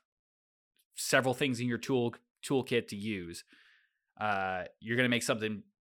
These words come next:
you have to, like, greatness has to happen if you're stuck in that. If you're thrown millions and millions and millions and millions and millions of dollars to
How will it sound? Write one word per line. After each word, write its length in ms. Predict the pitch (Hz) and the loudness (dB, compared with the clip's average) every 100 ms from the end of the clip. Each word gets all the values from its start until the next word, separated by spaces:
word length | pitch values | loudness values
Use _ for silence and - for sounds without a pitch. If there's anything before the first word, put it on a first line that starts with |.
| - | -4
you 160 | 139 | -2
have 400 | 127 131 131 139 | 4 8 8 6
to, 140 | 156 123 | 0 2
like, 200 | 120 - | 0 2
greatness 380 | 147 151 175 175 | 0 2 0 -4
has 440 | - - 127 - | 0 8 8 8
to 80 | 120 | -2
happen 420 | 101 104 - - - - _ | 0 0 -2 -8 -10 -20 _
if 140 | - 110 | -8 -4
you're 80 | 110 | -2
stuck 280 | - 110 | 0 -2
in 80 | 110 | -2
that. 200 | 101 90 - - | -8 -10 -12 -6
If 120 | 131 | 2
you're 140 | 202 | 2
thrown 600 | 240 123 123 117 120 117 113 _ _ _ _ _ | 2 0 4 4 2 -2 -6 _ _ _ _ _
millions 480 | 101 120 147 123 117 | -8 0 2 2 2
and 100 | 113 | 0
millions 280 | 117 110 107 | 0 -2 -4
and 100 | 104 | -6
millions 320 | 104 104 101 | -4 -4 -6
and 80 | 101 | -6
millions 300 | 101 98 95 | -6 -6 -8
and 80 | 98 | -6
millions 320 | 98 98 98 | -4 -6 -6
of 80 | 92 | -2
dollars 480 | 95 98 110 123 - | 0 2 0 -2 -4
to 160 | 117 | -8